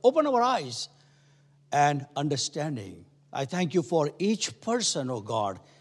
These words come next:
Even the weather is not favorable, but Lord, you brought your choicest people. And I want to thank you for each one. And we commit, Lord, our life and our time together in your loving hands. May we spend every second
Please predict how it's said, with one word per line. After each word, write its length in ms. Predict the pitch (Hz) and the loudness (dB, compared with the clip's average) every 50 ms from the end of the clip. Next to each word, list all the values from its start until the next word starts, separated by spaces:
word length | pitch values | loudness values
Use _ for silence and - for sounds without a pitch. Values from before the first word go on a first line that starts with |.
| _ _ _ _ _ _ - | _ _ _ _ _ _ -10
Even 320 | - - 156 165 165 165 170 | -4 0 2 4 6 6 6
the 100 | 160 165 | 4 2
weather 400 | 143 147 165 175 156 165 170 165 | 4 6 6 6 6 6 6 4
is 240 | 156 151 151 139 - | 4 2 -2 -2 -2
not 240 | 151 151 180 170 | -2 -2 -2 -2
favorable, 600 | - - 254 240 214 180 151 139 139 139 139 156 175 | -2 2 4 6 6 6 4 2 2 0 0 -2 -2
but 340 | 143 135 156 165 - - - - | 0 0 0 0 0 -4 -10 -8
Lord, 320 | 131 127 143 151 156 156 | -4 0 2 2 2 0
you 220 | - 127 151 208 208 | -2 -2 -2 -2 -2
brought 340 | 147 131 180 196 214 202 | -2 -2 -2 -2 -2 -2
your 240 | 190 185 185 180 196 | -2 -2 -2 -2 -2
choicest 580 | 185 190 208 196 233 220 - 247 240 - - - | -2 0 0 2 2 2 4 2 0 0 0 -6
people. 400 | 277 294 - - - 85 78 - - _ _ _ _ _ _ _ _ _ _ - | -6 -6 -6 -6 -10 -12 -12 -16 -20 _ _ _ _ _ _ _ _ _ _ -6
And 120 | 120 143 | 0 2
I 120 | 156 156 156 | 4 4 4
want 180 | 156 156 139 | 2 0 0
to 80 | 135 139 | -2 -4
thank 380 | 127 - 180 180 165 120 - | -4 -4 -4 -4 -4 -4 -6
you 100 | - 131 | -6 -8
for 360 | 110 - - 127 131 123 127 123 | -8 -6 -4 -2 0 0 -2 -2
each 280 | - 175 160 - - - | -2 -2 -2 -2 -4 -8
one. 300 | 98 95 82 73 78 - - _ _ _ _ _ _ _ _ _ _ _ - - | -8 -10 -10 -10 -14 -20 -20 _ _ _ _ _ _ _ _ _ _ _ -10 -8
And 100 | 127 131 | -4 -4
we 80 | 139 | -4
commit, 320 | 131 - 170 175 180 170 160 | -2 -2 0 0 0 0 0
Lord, 300 | 156 147 165 175 175 165 | 0 2 4 4 4 4
our 120 | 147 135 | 2 0
life 420 | 139 139 151 160 170 180 180 - | 0 2 2 2 2 2 0 -2
and 120 | 175 151 143 | -4 -6 -4
our 80 | 131 | -6
time 320 | 127 - 175 180 196 202 196 | -6 -6 -6 -6 -4 -4 -4
together 480 | 185 185 139 165 180 175 165 139 135 | -4 -4 2 4 4 4 4 2 0
in 100 | 127 123 | -2 -2
your 140 | 123 127 120 | -4 -6 -6
loving 360 | 117 123 123 131 151 156 156 | -4 -4 -4 -4 -4 -4 -4
hands. 520 | 135 123 110 104 92 85 87 - - - - _ _ _ _ _ _ _ _ _ - | -6 -6 -8 -8 -8 -10 -12 -12 -14 -14 -16 _ _ _ _ _ _ _ _ _ -6
May 120 | 113 135 143 | -4 -2 -2
we 140 | 143 147 | 0 -2
spend 320 | 135 - - - 170 165 165 | -4 -4 -2 -2 -2 0 0
every 320 | 175 190 190 214 208 226 | 0 -2 -2 -2 -2 -2
second 640 | 214 - - 220 202 196 - 127 107 87 90 92 98 | -2 -2 0 0 0 0 -2 -6 -8 -10 -12 -16 -18